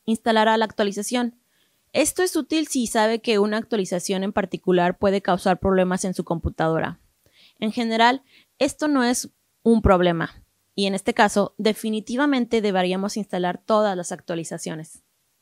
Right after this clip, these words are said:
Una vez que hayamos elegido qué actualizaciones instalar y cuáles evitar,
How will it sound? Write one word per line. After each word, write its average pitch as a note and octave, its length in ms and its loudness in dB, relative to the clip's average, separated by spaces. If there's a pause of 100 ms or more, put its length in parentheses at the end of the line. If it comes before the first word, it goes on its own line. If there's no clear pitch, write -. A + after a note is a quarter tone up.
(140)
Una D#4 240 -4
vez D#4 200 -4
que - 80 -6
hayamos A3 380 -4
elegido F#3+ 500 -6
qué A3 100 -10
actualizaciones F#3 880 -8
instalar F3+ 640 -6
y G#3 140 -6
cuáles F3 400 -6
evitar, A#3+ 500 -4